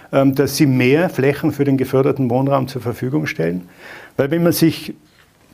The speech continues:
die Tabellen anschaut, ich darf so eine vorzeigen, äh, weil ich da, äh, schon seit Jahrzehnten, äh, Aufzeichnungen über die Entwicklung, äh, in Tirol führe. Von zweitausendacht weg,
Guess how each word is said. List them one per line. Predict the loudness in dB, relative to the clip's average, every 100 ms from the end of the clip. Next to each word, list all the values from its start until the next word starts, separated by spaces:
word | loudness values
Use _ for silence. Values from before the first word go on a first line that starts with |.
| 0
die | 2
Tabellen | 2 2 2 4 4
anschaut, | 2 0 0 2 0 -2
ich | -4 -2 -2
darf | -2 -2 -6 -10
so | -2 2
eine | 2
vorzeigen, | 2 2 2 0 0 2 0 -2 -12 -20 -20 -4
äh, | 0 2
weil | 2 2
ich | 2
da, | 2 2 2 -2 -6
äh, | -6 -4
schon | 0 0
seit | 2 -2 0
Jahrzehnten, | 0 0 -2 -2 -2 -2 -6 -6 -14 -20 -20 -4
äh, |
Aufzeichnungen | 0 2 2 0 0 -2 -2 0 -2 0 4
über | 4
die | 4
Entwicklung, | 2 0 0 0 0 -2 -10 -20 -4
äh, | 0 2
in | 2 2
Tirol | 2 4 4
führe. | 2 2 4 2 -2 -12 -20 -20 -20 _ _
Von | -2 0
zweitausendacht | 0 0 0 -2 -2 -2 -4 -2
weg, | 2 2 -2 -12